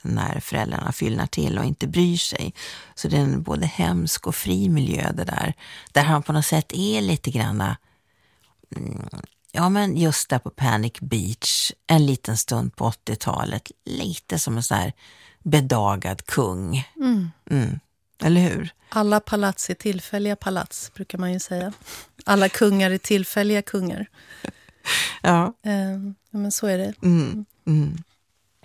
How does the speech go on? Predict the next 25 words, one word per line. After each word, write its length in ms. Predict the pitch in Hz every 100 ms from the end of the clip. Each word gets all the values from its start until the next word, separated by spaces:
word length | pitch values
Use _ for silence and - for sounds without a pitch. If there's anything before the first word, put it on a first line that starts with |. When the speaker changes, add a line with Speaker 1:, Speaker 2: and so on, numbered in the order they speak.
| _
Speaker 1:
Men 120 | - 180
jag 140 | 190
tänker 340 | - 220 214
på 300 | 220 - 190 190
en 280 | 175 170 170
viktig 400 | 170 180 - 180
sak 220 | 165 156
som 140 | 165
jag 120 | 156 151
vill 140 | 156
få 140 | -
med. 280 | 180 185 160
Det 60 | 160
handlar 320 | 165 160 156
om 100 | 156
det 60 | 160
här 240 | 156 151
med 220 | 156 143
att, 240 | 151 _ 139
eh, 140 | 135 156 - - - -
att 160 | 180 -
Nina 340 | 190 180 175
själv 520 | - - 254 233 156 -
har, 520 | - 160 147 139 -
eh, 80 | -